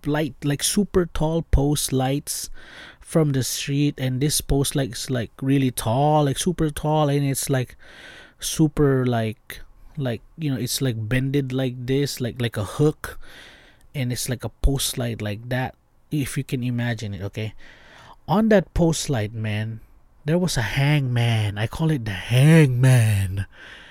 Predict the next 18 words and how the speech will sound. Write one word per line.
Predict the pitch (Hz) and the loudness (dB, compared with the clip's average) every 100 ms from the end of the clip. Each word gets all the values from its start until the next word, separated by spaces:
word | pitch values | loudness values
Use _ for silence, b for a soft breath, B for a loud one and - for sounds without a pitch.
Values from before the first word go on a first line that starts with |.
| B B - | B B -4
Basically, | 113 175 - 196 - 165 | 0 2 2 -4 -2 -2
there | 135 170 | 2 2
was | 202 196 135 | 2 2 0
a | |
human, | 107 110 147 208 196 180 185 - | 0 4 6 6 4 2 -2 -2
like, | 175 147 | -2 0
a | 135 | -2
human | - 208 208 202 156 120 | 0 0 2 0 -2 0
wrapped | 135 180 - _ | 0 0 -2 _
like | 156 156 | -4 -2
a | 127 | -2
mummy, | 120 120 135 208 180 113 110 - b b b b b b b b b - | 0 2 2 4 2 0 -4 -12 b b b b b b b b b -2
and | 170 170 | 0 2
it | 160 | 2
was | 156 - | 2 0
hang | - - 165 190 180 - | -2 0 2 4 2 0
on | 165 165 151 | 0 2 0
that | 147 | -2